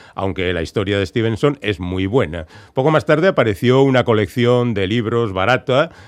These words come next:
con clásicos universales y encabezaba esa colección La Isla del Tesoro. Como costaba dos euros apenas el libro, me hice con él y descubrí una traducción un poco antañona, con unos términos pasados de moda,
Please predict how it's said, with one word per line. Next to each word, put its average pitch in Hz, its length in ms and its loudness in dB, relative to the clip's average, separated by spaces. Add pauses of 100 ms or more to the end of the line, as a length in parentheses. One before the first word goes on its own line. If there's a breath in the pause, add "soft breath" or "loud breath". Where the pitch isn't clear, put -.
(200 loud breath)
con 110 420 0
clásicos 117 720 0
universales 123 760 2
y 156 200 2
encabezaba 127 640 0
esa 120 180 -2
colección 127 560 0 (240 loud breath)
La 92 160 0
Isla 95 260 0
del 85 160 -4
Tesoro. 92 400 -2
Como 82 220 -6
costaba 110 540 -2
dos 107 180 -6
euros 107 300 -4
apenas 107 340 -4
el 120 80 -2
libro, 135 280 0 (300 loud breath)
me 110 160 2
hice 127 160 0
con 113 160 0
él 156 220 4
y 110 80 -8
descubrí 113 720 -2 (240 loud breath)
una 117 200 -2
traducción 120 600 2
un 110 120 -2
poco 110 280 0
antañona, 117 640 2
con 110 160 -4
unos 110 240 -4
términos 110 560 0
pasados 104 500 0
de 110 80 2
moda, 127 320 4